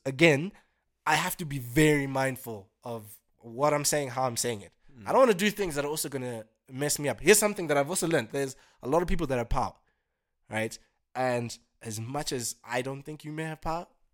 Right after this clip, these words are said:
Speaker 1: if I can go into the next life situation, job, whatever, and you already know about me,
Speaker 2: Mm.
Speaker 1: I now look at you different. I'm like, "Dad, you, you had power."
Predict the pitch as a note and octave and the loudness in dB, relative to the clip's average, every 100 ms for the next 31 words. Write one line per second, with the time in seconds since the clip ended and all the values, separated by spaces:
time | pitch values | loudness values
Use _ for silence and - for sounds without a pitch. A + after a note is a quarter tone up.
0 | _ _ _ D#3+ D3+ C3+ E3 A3 C4 B3+ | _ _ _ _ -12 -6 -4 -2 0 -2
1 | C#3+ E3+ F3+ F3+ - D#3 D#3+ C3+ C3 D3+ | 0 2 4 2 -2 -4 -4 -4 -2 -2
2 | - - _ _ - C3+ C3+ - C#3 C3+ | -2 -6 _ _ -8 -2 -2 -2 -4 -2
3 | A#2+ G#2+ - B2+ A#2 A2+ - _ _ A2+ | -2 -2 2 2 2 -2 -4 _ _ 0
4 | B2 B2 G#2 - _ _ _ _ - C3+ | 4 4 0 -12 _ _ _ _ -6 -6
5 | B2 A2+ A#2 C3 B2+ C3+ A#2+ C3 B2 A#2 | -6 -10 -8 -4 -2 -2 -4 -4 -4 -6
6 | A2 G#2+ A#2+ _ - G2+ G2 _ _ - | -8 -12 -16 _ -20 -20 -20 _ _ -2
7 | C3 C#3 C#3+ C#3 C#3+ C3 B2 A#2 A2 G2 | 4 8 8 6 2 -2 -4 -6 -6 -8
8 | F#2 F#2 F#2+ G#2+ A2 G#2 G2 G#2+ A2 A2+ | -16 -18 -12 -8 -8 -10 -16 -18 -14 -6
9 | A#2 G#2+ C3 | -4 2 2